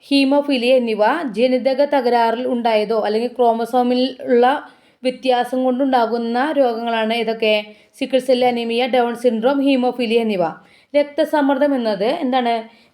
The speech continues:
രക്തം കുഴലുകളിലൂടെ ഒഴുകുമ്പോൾ കുഴലുകളുടെ ഭിത്തിയിൽ ചെലുത്തുന്ന മർദ്ദമാണെന്ത്? രക്തസമ്മർദ്ദം എന്ന് പറയുന്നത്.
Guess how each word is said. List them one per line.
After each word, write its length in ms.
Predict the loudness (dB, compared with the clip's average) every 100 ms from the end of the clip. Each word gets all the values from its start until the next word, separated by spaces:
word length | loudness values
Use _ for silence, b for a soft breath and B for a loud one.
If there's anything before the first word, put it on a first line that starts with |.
| -4
രക്തം 520 | -4 -2 -2 -2 -4 B B _
കുഴലുകളിലൂടെ 920 | -2 -2 -2 -4 -4 -4 -2 -4 -6 -12 _
ഒഴുകുമ്പോൾ 800 | -2 0 0 -4 -2 0 0 -4 B B _
കുഴലുകളുടെ 760 | -4 -2 -2 -4 -4 -4 -4 -4
ഭിത്തിയിൽ 580 | -8 -10 -10 -6 -4 -2
ചെലുത്തുന്ന 680 | -2 -2 -2 -2 -2 -4 -4
മർദ്ദമാണെന്ത്? 920 | -2 -2 0 0 0 0 -2 -6 -6
രക്തസമ്മർദ്ദം 920 | -6 -4 -4 -6 -4 -4 -2 -4 -4
എന്ന് 160 | -4 -2
പറയുന്നത്. 500 | 0 0 -2 -4